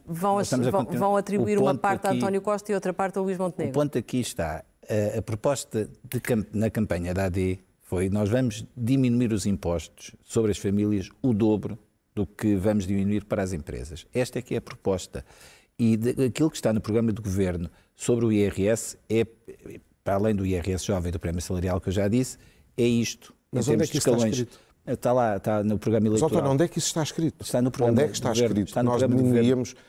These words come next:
Speaker 3: duas, que nós, sozinhos, diminuímos em I R S duas vezes?
Speaker 2: Está uma tabela.
Speaker 3: Não, mas a tabela
Speaker 2: Peço,
Speaker 3: diz dois mil e vinte e quatro, vinte e seis
Speaker 2: peço
Speaker 3: e
Speaker 2: desculpa.
Speaker 3: diz: "Faça vinte, vinte e três."
Speaker 2: Peço desculpa,
Speaker 3: António.
Speaker 2: está uma
Speaker 3: Se vocês
Speaker 2: tabela.
Speaker 3: não leem os papéis, o
Speaker 2: Está
Speaker 3: problema é vosso.
Speaker 2: Olha, eu acho que isso, sinceramente, não, não, não, não, acho que não corresponde à realidade. Mas
Speaker 3: Não,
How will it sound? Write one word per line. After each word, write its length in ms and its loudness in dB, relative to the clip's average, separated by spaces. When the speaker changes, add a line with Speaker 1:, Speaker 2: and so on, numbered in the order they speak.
Speaker 3:
duas, 380 4
que 180 -4
nós, 420 2
sozinhos, 600 0
diminuímos 540 2
em 60 2
I 140 2
R 180 0
S 200 -2
duas 280 2
vezes? 220 2
Speaker 2:
Está 100 0
uma 140 2
tabela. 440 0
Speaker 3:
Não, 140 0
mas 260 0
a 60 0
tabela 320 0
Speaker 2:
Peço, 160 0
Speaker 3:
diz 160 2
dois 240 0
mil 180 0
e 60 2
vinte 160 2
e 60 -2
quatro, 280 -4
vinte 160 0
e 40 -6
seis 260 0
Speaker 2:
peço 120 -4
Speaker 3:
e 40 -16
Speaker 2:
desculpa. 240 0
Speaker 3:
diz: 120 0
"Faça 360 -2
vinte, 260 -2
vinte 220 -2
e 40 0
três." 220 2
Speaker 2:
Peço 140 0
desculpa, 220 -2
Speaker 3:
António. 40 0
Speaker 2:
está 140 0
uma 140 2
Speaker 3:
Se 40 0
vocês 240 0
Speaker 2:
tabela. 120 0
Speaker 3:
não 100 2
leem 80 2
os 80 -2
papéis, 420 -2
o 40 0
Speaker 2:
Está 100 -2
Speaker 3:
problema 260 2
é 80 2
vosso. 380 -2
Speaker 2:
Olha, 160 -4
eu 80 0
acho 120 -2
que 120 -6
isso, 260 -6
sinceramente, 720 -2
não, 420 -2
não, 360 -6
não, 180 -4
não, 320 -4
acho 160 -4
que 80 -6
não 80 0
corresponde 580 -2
à 120 0
realidade. 420 -2
Mas 240 -6
Speaker 3:
Não, 140 -10